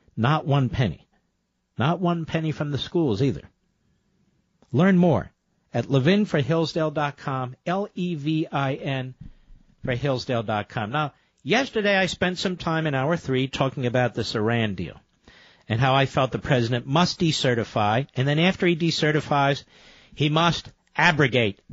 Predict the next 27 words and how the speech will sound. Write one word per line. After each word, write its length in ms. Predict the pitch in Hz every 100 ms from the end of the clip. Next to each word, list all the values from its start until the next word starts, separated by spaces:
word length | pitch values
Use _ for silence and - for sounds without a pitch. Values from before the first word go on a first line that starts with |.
| -
the 120 | 127
phony 380 | - 147 123 117
deal. 300 | 101 113 101
That 180 | 143 143
is, 300 | 139 131 - _ _
drop 400 | - 143 160 -
it. 120 | 107 _ - - _ _ _ _ _ _ _ _ _ _ _ _ _ _ _ _ _ _ _
Well, 120 | 120
ladies 280 | 139 190 180
and 140 | 160
gentlemen, 400 | 127 165 190 202 165
I 120 | 127 131
have 140 | 151
an 80 | 170
update 360 | 196 - 113
on 160 | 87 80
this, 300 | - - - -
and 160 | 139
this 160 | 190 190
matters 380 | 180 185 123 -
to 100 | 117
you, 160 | 90 - _ _ -
and 100 | 139
it 80 |
matters 400 | 139 160 175 160
to 100 | -
me, 300 | 135 120 -